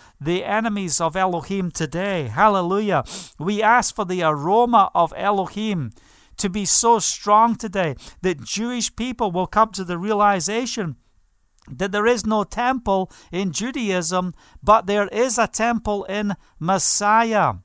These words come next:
<laughs> Hallelujah, that we are the temple of Elohim. They had Passover for what purpose? They told their community, they told the children the importance of what?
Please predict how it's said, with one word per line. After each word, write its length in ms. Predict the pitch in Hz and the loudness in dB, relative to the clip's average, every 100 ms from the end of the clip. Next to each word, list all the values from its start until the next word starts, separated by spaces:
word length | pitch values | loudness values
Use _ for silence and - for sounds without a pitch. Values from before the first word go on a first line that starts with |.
| _ _ _ _ - - | _ _ _ _ -10 0
<laughs> 200 | 247 147 - _ | 2 2 -4 _
Hallelujah, 720 | - 226 220 190 190 220 202 151 | -2 2 2 2 0 0 -2 0
that 200 | 165 160 | -2 -4
we 220 | 220 226 | -2 2
are 160 | 208 | 2
the 120 | 175 170 | 0 -4
temple 560 | - 190 196 180 156 - - - | -4 -4 -2 -2 -4 -6 -10 2
of 280 | 175 165 - | 4 4 0
Elohim. 580 | 175 175 135 175 151 | -4 -4 -4 -6 -6
They 120 | 147 208 | -4 -2
had 300 | 185 208 - | 0 -2 -4
Passover 600 | 220 240 233 240 220 208 | 0 2 2 -2 -2 -4
for 200 | - 180 | -4 -6
what 320 | 202 214 - | -2 -2 0
purpose? 520 | 214 233 233 156 - - - - - | 0 2 0 -4 -4 -8 -16 -20 -16
They 340 | 135 196 196 - _ _ - | -2 0 0 -4 _ _ -6
told 540 | 214 233 226 208 - - _ - | 2 4 4 2 -2 -14 _ -4
their 140 | 190 | -4
community, 800 | - 196 180 220 220 - 170 139 - - | -4 -6 -2 -2 -2 -2 -6 -6 -12 -6
they 120 | 180 | -4
told 420 | - 220 220 185 | -2 0 0 -2
the 100 | 180 | -6
children 600 | - - 214 214 190 151 | -6 -4 -2 -2 -4 -6
the 160 | 175 196 | -6 -6
importance 840 | 175 - - 208 214 - 170 - | -6 -8 -4 -2 -2 -4 -6 -4
of 140 | 170 139 | -6 -4
what? 380 | 180 202 160 - | 2 6 6 2